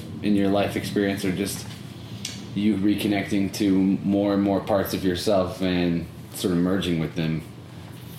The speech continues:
in a way. I kinda noticed it with you guys. You have a really good, uh,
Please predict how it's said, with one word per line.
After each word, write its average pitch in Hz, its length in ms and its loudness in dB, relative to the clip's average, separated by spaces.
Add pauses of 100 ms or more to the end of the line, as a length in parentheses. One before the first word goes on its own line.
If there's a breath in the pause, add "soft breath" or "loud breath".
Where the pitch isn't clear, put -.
in 87 100 -2
a 85 80 2
way. 87 320 0 (640 loud breath)
I 170 140 4
kinda 196 180 6
noticed 160 260 6
it 156 60 6
with 147 160 4
you 196 100 4
guys. 117 300 4
You 135 80 6
have 123 100 4
a 110 80 4
really 113 640 4 (320)
good, 117 240 4
uh, 104 380 4